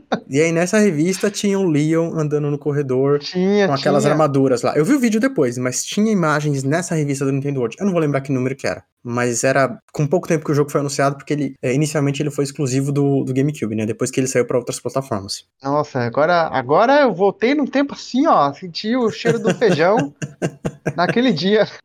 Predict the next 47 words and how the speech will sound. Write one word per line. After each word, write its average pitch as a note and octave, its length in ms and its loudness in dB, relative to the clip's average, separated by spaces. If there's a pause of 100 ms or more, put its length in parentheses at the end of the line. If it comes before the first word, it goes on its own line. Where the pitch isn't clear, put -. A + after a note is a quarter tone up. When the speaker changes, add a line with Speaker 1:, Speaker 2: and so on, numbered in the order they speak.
Speaker 2:
Puta F#3+ 360 -2 (160)
que A#3 120 -12
pariu, G#3+ 360 2
hein? G3+ 100 4 (520)
Speaker 1:
Pois C#3+ 260 2
é. A#2 180 2
Speaker 2:
Mas C#3+ 120 0
é F#3 60 4
verdade, A3 360 4
Speaker 1:
E - 20 4
Speaker 2:
eu A3+ 60 4
lembro A3 240 2
de G3+ 80 -2
ter G3+ 120 0
visto G3+ 240 -6
a G3 60 -4
primeira G3+ 200 0
vez G3 160 2
realmente G3 340 0
foi F#3+ 160 -2
na, F#3 420 2
na F3 80 -2
revista, F3 440 -6
na D#3+ 120 0
revista E3 300 -6
do, D#3+ 420 0
da D3+ 100 -4
Nintendo D#3 340 -4
World D3+ 240 0
de D#3+ 80 -4
Brasil D3 420 -2
que D3 80 -8
a C#3+ 40 -4
gente D3 220 -8
tinha, C#3+ 300 0
é C#3 60 0
verdade. C#3+ 540 -2 (140)
Tem - 100 -6
razão. D#3 360 -2 (240)
Speaker 1:
Isso C3+ 240 -8
aí. F3+ 260 -2 (100)
Esse D3+ 160 0
jogo, F3+ 260 2
ele E3 140 2
vai D#3 140 0
ter D#3 340 0
inspirações D3 1000 -2